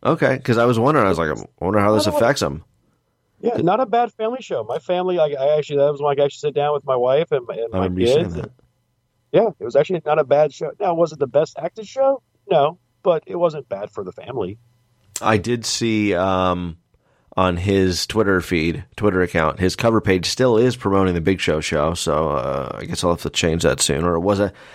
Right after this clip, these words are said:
Speaker 1: uh, as of, uh, yesterday, it still was. And then Go Big Show, which is not, the entire thing is not an original joke. It's probably been said thirteen million times prior to me even, even signing with A E W.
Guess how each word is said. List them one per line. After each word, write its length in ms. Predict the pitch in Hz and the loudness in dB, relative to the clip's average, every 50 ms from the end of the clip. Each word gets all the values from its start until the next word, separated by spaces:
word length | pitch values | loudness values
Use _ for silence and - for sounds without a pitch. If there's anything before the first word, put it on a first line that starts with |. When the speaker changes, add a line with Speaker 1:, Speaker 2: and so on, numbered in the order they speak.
| - - - - - | -20 -20 -16 -8 -2
Speaker 1:
uh, 180 | - 110 104 - | 0 0 2 2
as 260 | - 120 123 117 107 | 2 2 2 2 2
of, 260 | 117 117 113 107 95 107 | 2 2 2 2 2 2
uh, 220 | 107 101 98 92 90 | 2 2 2 2 0
yesterday, 800 | 98 95 98 107 107 - - - 101 82 80 67 65 - 123 - - | 0 0 2 0 0 0 0 0 0 2 2 0 -2 -4 -8 -8 -6
it 140 | 98 82 | -6 -6
still 240 | - - 95 85 78 | -4 0 0 2 2
was. 360 | 80 80 78 73 80 82 - - - - - - - - - - - | 4 4 4 2 2 0 -4 -8 -12 -20 -20 -20 -20 -20 -20 -8 -2
And 160 | - 107 95 | 0 0 2
then 260 | - 120 120 117 113 - - - 107 | 4 4 4 4 2 -2 -6 -8 -4
Go 200 | - 139 160 165 | 0 0 0 2
Big 220 | 147 151 143 139 | 2 2 2 2
Show, 320 | - - 104 78 - - - - | 2 2 2 2 0 -2 -4 -2
which 220 | 104 110 104 110 | 0 2 4 4
is 200 | 110 98 92 - | 2 2 0 0
not, 540 | 110 110 110 117 120 107 - - 110 101 98 | 2 4 4 4 4 2 0 -2 -6 -4 0
the 140 | 98 104 92 | 2 2 2
entire 520 | 85 98 110 104 - 131 151 165 160 147 | 2 0 -4 -2 0 2 4 4 4 2
thing 300 | - - 104 80 65 53 | 2 2 0 0 0 -2
is 240 | - 87 87 - - | -2 -4 -2 -2 0
not 400 | 104 110 110 113 110 104 - - | 2 2 4 4 4 2 2 2
an 140 | 107 98 95 | 2 2 4
original 580 | 90 92 95 87 82 87 82 76 69 69 - - | 4 4 4 2 2 0 -2 -2 -4 -6 -6 -2
joke. 320 | - 78 62 60 - - | 0 0 0 0 -2 -4
It's 160 | 80 85 - | -4 -4 -4
probably 460 | - - 110 107 107 110 110 107 104 | -2 0 0 2 4 4 4 4 4
been 220 | 92 90 101 95 90 | 4 2 0 0 0
said 340 | - - 95 90 87 82 - | 0 2 4 4 2 2 -2
thirteen 580 | - - - 101 82 - - - 110 101 95 | -6 -2 0 0 0 0 -2 -2 -2 0 0
million 320 | 95 95 92 87 87 85 80 | 2 2 2 2 0 -2 0
times 360 | 85 85 80 80 78 - - | 0 0 0 0 -2 -4 -6
prior 320 | - - 170 180 160 143 | -2 0 2 2 2 2
to 100 | 123 123 | 2 0
me 140 | 117 113 110 | 0 0 0
even, 200 | 98 101 104 98 - | 0 0 -4 -4 -4
even 360 | - - 113 95 98 90 85 | -2 0 0 0 0 0 -2
signing 460 | - - - - 170 175 185 160 117 | -2 -2 0 2 2 2 2 4 2
with 100 | 95 90 | 2 2
A 180 | 87 82 90 87 | 2 2 2 2
E 20 | 82 | 2
W. 440 | 90 90 85 87 87 87 85 80 | 2 2 2 4 2 2 2 0